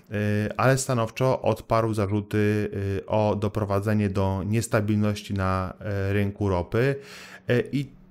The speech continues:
taka wojna na komunikaty to jest sprawa bardzo poważna, ponieważ jeśli Międzynarodowa Agencja Energii wskazuje w swojej prognozie na długoterminowy spadek popytu, to oczywiście to jest ogromne, czy wielkie,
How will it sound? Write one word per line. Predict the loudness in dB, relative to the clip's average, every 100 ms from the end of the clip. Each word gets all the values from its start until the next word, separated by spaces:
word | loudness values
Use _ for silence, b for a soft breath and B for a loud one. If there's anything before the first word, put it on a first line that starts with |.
| _
taka | -2 2 0
wojna | 4 4 4 2
na | 0
komunikaty | -2 -2 -2 -2 -2 -2 -2 -2
to | 2
jest | 0 -2 -10 -20 -16
sprawa | -4 0 2 2
bardzo | 4 4 4 2 0
poważna, | 2 4 4 4 -2
ponieważ | 0 -2 0 0 0
jeśli | 0 0 0 -2
Międzynarodowa | 0 0 -2 0 0 0
Agencja | 0 0 -2 -2
Energii | 0 0 0 0 -4
wskazuje | -4 -2 -2 2 2 2 0 -6 B B B B -18
w | -8
swojej | 2 2 2
prognozie | -2 0 2 2 2 -2
na | -2 0 0 0 -2 -4
długoterminowy | -6 -4 -4 -2 -2 0 0 0 -2
spadek | -4 -4 2 2 2 -2 -4 -10
popytu, | -2 0 0 0 -2
to | 0 0
oczywiście | 0 -2 -4 -4 -2 -2 -2 B B B
to | 0
jest | 0 0 -4 -4
ogromne, | -2 2 2 4 2 0 0 -2 -4
czy | -8 -2
wielkie, | 2 0 -2 -4